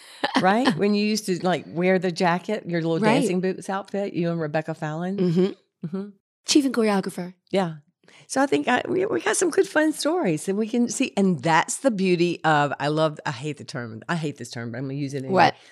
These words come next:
Speaker 1: The May December romance.
Speaker 2: Oh, gross.
Speaker 1: Like, people from different generations can really have a lot to talk
Speaker 2: <laughs>
Speaker 1: about
Speaker 2: I know.
Speaker 1: and a lot to be, like, amazed by.
Speaker 2: Right.
Speaker 1: You're like, "You did what?"
Speaker 2: You did what?
Speaker 1: Yeah. Yeah. You hitchhiked from Chapel Hill and from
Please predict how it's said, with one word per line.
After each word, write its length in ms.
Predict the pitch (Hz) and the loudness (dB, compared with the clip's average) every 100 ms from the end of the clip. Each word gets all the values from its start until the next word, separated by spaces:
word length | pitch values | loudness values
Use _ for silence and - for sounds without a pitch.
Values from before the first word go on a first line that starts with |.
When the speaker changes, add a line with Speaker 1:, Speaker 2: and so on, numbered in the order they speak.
| _ | _
Speaker 1:
The 80 | 160 | 0
May 340 | 160 151 160 165 | 2 2 2 2
December 460 | 156 - 156 151 | -2 -2 -2 -2
romance. 460 | 147 139 151 170 180 | -2 -2 -2 0 2
Speaker 2:
Oh, 60 | |
gross. 540 | 196 170 - 151 - - | 2 0 0 0 -4 -2
Speaker 1:
Like, 300 | 190 202 175 | 4 4 4
people 340 | - 214 320 277 | 0 0 2 0
from 240 | - 180 | 2 2
different 380 | 151 170 190 170 | 2 2 2 2
generations 840 | 175 151 135 143 - 202 233 233 | 2 2 0 -2 -4 -6 -6 -10
can 320 | - - 202 175 | -12 -4 -2 0
really 580 | 170 175 202 214 226 - | 2 2 2 -2 -4 -8
have 180 | 185 190 | -6 -2
a 20 | |
lot 360 | 175 160 226 - | 2 4 2 2
to 160 | - 196 | 0 0
talk 360 | - 185 185 | 2 0 2
Speaker 2:
<laughs> 0 | |
Speaker 1:
about 260 | - - 233 - | 0 2 0 2
Speaker 2:
I 140 | 190 - - - - - | 0 0 0 0 0 2
know. 160 | - - | 2 2
Speaker 1:
and 180 | 240 247 | 2 2
a 80 | |
lot 300 | 247 214 196 | 2 2 0
to 80 | 285 | 0
be, 180 | 208 190 | 0 2
like, 260 | 185 147 - | 2 2 -2
amazed 800 | - 139 123 127 170 196 170 - | -6 -4 -4 -2 2 4 2 -2
by. 220 | 127 127 120 139 - | -6 -8 -10 -20 -16
Speaker 2:
Right. 260 | 277 277 330 | -2 0 2
Speaker 1:
You're 120 | 240 | 2
like, 220 | 233 165 240 | 2 -2 -4
"You 60 | |
did 200 | 302 147 _ | -4 -6 _
what?" 220 | - 208 302 | -12 -12 -12
Speaker 2:
You 180 | - 269 | -2 0
did 240 | 180 160 - | 0 -4 -6
what? 280 | - 190 311 - | -2 -2 -2 -10
Speaker 1:
Yeah. 100 | - 220 - _ _ _ _ _ | -12 -12 -14 _ _ _ _ _
Yeah. 80 | 220 - | -12 -8
You 140 | - 262 | -2 0
hitchhiked 480 | - - - 214 - | 0 0 0 -4 -4
from 260 | 160 135 - - | -6 -6 -8 -8
Chapel 400 | - 196 190 151 | -6 -4 -2 -2
Hill 360 | 160 180 - - | 0 0 -2 -2
and 160 | 170 | -2
from 280 | 160 139 127 | -2 -6 -10